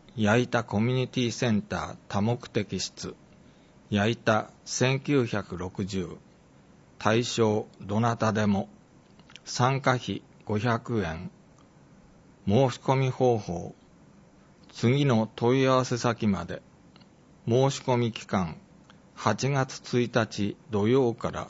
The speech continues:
十五日土曜。月曜日を除く各日午前十時から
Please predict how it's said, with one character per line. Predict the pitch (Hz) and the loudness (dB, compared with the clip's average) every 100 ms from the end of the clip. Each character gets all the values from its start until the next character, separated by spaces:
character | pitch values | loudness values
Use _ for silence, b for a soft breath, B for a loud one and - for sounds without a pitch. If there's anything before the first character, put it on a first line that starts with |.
| - | -10
十 | 113 127 131 | -4 0 0
五 | 107 110 127 | 0 0 0
日 | 110 95 - 98 - - | 0 -2 -6 -10 -10 -14
土 | 90 95 | -6 -2
曜。 | 101 98 87 - _ - - B B B B B B - | 0 0 -4 -8 _ -20 -20 B B B B B B 0
月 | 120 120 139 | 2 4 4
曜 | 143 139 | 6 6
日 | 117 113 | 4 2
を | 104 | 2
除 | 104 101 92 | 2 -2 -6
く | - 95 - - | -10 -10 -12 -14
各 | - 131 139 113 | -2 -2 0 -2
日 | 98 - 87 - | -2 -4 -10 -6
午 | 117 127 | -2 2
前 | 127 104 | 2 2
十 | 92 120 117 | 0 0 0
時 | 95 | -2
か | 95 - | -6 -8
ら | - 98 | -8 -10